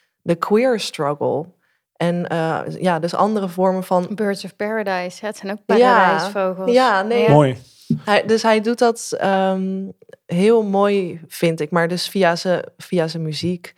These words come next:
Speaker 1: Ik zou willen dat hij er veel meer ook over praat. Maar zijn muziek, eh, zegt echt al alles
Speaker 2: Ja,
Speaker 1: eigenlijk.
Speaker 2: misschien is dat zijn taal, hè?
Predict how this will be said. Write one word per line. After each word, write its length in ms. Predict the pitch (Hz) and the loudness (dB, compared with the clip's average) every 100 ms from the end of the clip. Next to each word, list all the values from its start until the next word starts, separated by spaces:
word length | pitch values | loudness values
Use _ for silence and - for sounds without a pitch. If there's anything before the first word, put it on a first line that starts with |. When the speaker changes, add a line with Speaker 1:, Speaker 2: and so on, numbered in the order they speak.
| _ | _
Speaker 1:
Ik 160 | - - | -4 2
zou 200 | 185 175 | 2 4
willen 240 | 196 196 | 2 2
dat 200 | 180 180 | -2 -2
hij 100 | 180 | 0
er 140 | 170 | 0
veel 280 | 160 190 208 | 4 4 4
meer 140 | 185 - | 2 0
ook 180 | 175 | 2
over 240 | - 180 180 | 0 0 -4
praat. 400 | - 170 160 - | 2 4 4 0
Maar 180 | 160 165 | -4 -2
zijn 160 | 180 | -2
muziek, 380 | 170 156 185 175 | -4 -4 -6 -6
eh, 200 | - 156 151 | -6 -4 -4
zegt 380 | 151 - - | -8 -12 -10
echt 240 | - - - | -10 -8 -6
al 140 | 147 | -4
alles 340 | 151 147 151 - | -4 -6 -6 -6
Speaker 2:
Ja, 80 | |
Speaker 1:
eigenlijk. 180 | 143 294 | -6 -6
Speaker 2:
misschien 220 | 170 202 185 | -4 -4 -2
is 100 | 175 | -4
dat 180 | 185 | -6
zijn 260 | - 190 214 | -6 -6 -4
taal, 320 | 196 165 | -4 -4
hè? 60 | 165 | -4